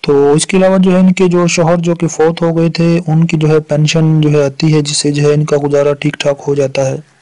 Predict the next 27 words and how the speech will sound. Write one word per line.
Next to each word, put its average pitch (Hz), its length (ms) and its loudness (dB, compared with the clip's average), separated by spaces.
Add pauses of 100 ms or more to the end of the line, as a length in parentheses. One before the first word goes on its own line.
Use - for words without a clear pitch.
(880)
तो 147 260 2
अब 180 200 -2
जो 190 120 2
है 202 120 4
ये 196 80 2
चाहती 185 320 0
हैं 185 280 2
दोबारा 160 300 2
से 170 180 0
शादी 151 300 0
कर 160 160 -2
लें 160 180 0
ताकि 156 260 -2
अपना 151 220 -2
जो 151 140 0
है 147 140 2
घर 143 180 -2
बसा 147 340 -2
लें 151 200 0
और 147 240 0
अपना 147 260 0
जो 151 160 2
अकेलापन 147 640 0
ये 147 140 0
दूर 139 380 -2
कर 139 80 -2
सकें। - 380 -6